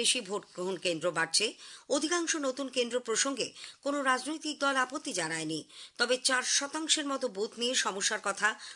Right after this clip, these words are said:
উঠে এসেছে, সেগুলি পর্যালোচনা করে দেখা হবে। বৈঠকে বিভিন্ন রাজনৈতিক দলের তরফে একাধিক বিষয়ে কমিশনের দৃষ্টি আকর্ষণ করা হয়।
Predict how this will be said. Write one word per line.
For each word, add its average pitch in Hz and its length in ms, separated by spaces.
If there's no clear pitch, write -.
উঠে 277 220
এসেছে, 165 340
সেগুলি 175 320
পর্যালোচনা 226 600
করে 240 220
দেখা 156 380
হবে। 151 200
বৈঠকে 196 440
বিভিন্ন 190 220
রাজনৈতিক 208 420
দলের 208 280
তরফে 190 320
একাধিক 226 320
বিষয়ে 220 380
কমিশনের 196 440
দৃষ্টি 262 320
আকর্ষণ - 400
করা 151 220
হয়। 139 180